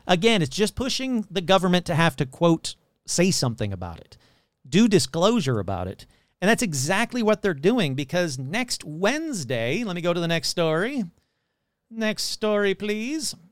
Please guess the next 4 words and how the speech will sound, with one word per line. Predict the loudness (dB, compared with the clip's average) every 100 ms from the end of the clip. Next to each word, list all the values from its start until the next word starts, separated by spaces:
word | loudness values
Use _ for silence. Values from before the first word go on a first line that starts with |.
| _ _ _ _ _ _ _ _ _ _ -16
Next | -6 -4 -4 -6 -6
Wednesday, | 0 4 4 4 -2 0 2 2 0 -4 -8 _ _ _ _ _ _ _ _ _ _ _ _ _ -4
they're | 2 2
doing | 4 2 2 0